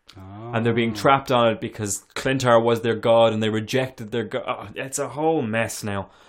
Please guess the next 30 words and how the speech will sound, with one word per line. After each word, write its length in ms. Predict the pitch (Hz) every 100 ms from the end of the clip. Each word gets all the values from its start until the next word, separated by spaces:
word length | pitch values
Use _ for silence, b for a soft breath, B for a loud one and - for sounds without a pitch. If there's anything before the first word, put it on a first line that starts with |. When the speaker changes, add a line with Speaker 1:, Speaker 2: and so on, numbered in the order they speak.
| b b b
Speaker 1:
Um, 500 | 117 113 110 107 107 -
I'm 120 | 143
enjoying 380 | 160 143 170 185
the 60 | 175
new 160 | 160
Venom 380 | 147 143 135 123
because 360 | - 131 131 117
of 140 | 113
the 80 | 123
redefining 640 | 120 127 120 117 120 120 117
of 80 | 107
the 100 | 110
relationship 800 | 110 110 117 131 110 120 - -
between 720 | 113 - 117 113 110 110 107 _ _ _ -
Eddie 180 | 113
Brock 420 | 107 113 117 - _ -
and 120 | 123
the 40 | 120
symbiote. 480 | - 131 123 131
Speaker 2:
Mm-hmm. 160 | 117 120 147 B B
Speaker 1:
And 100 | 123
Eddie 100 | 123
Brock 260 | 120 117
is 80 | 110
back 200 | 120 110
to 80 | -
that 420 | 113 110 - _
protector, 600 | - 214 - 127 - 226 110
lethal 280 | 117 120
protector 680 | 107 107 120 117 123 117 113